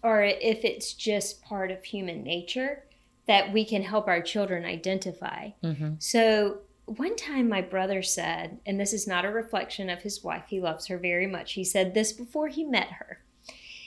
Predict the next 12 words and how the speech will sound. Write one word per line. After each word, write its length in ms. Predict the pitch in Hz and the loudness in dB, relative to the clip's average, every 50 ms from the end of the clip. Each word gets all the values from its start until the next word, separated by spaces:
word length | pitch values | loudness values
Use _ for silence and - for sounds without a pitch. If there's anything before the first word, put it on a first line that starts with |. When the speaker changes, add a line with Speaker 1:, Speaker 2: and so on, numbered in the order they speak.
| - - - - | -18 -18 -2 4
Speaker 1:
Um, 420 | - 240 240 226 214 196 180 185 - - _ _ _ _ _ _ _ _ | 6 8 8 8 6 4 2 -2 -6 -10 _ _ _ _ _ _ _ _
he 200 | - - 269 262 | 0 4 4 4
said, 480 | 262 - - 254 233 214 208 208 208 - - | 6 6 6 8 8 8 8 6 4 2 4
"I 120 | 233 220 | 4 4
think 360 | 226 - 277 277 311 294 302 | 4 4 2 2 2 2 -2
people 400 | - 311 294 285 294 277 269 269 220 | 0 0 0 2 2 2 2 2 2
just 840 | - - 226 214 208 202 196 202 202 202 - - - - - - - _ _ _ _ _ _ - 208 | 0 4 6 6 8 8 6 4 2 0 0 -2 -4 -6 -10 -16 -18 _ _ _ _ _ _ -2 4
give 220 | - 220 208 208 | 8 10 10 10
up 280 | 190 180 175 175 170 - | 12 10 10 10 8 4
and 120 | 170 165 | 0 2
get 160 | 156 - - | 0 0 0
married." 580 | - - - - - - - - 214 226 - - | -2 -4 -4 -4 -6 -6 -6 -6 -6 -8 -8 -12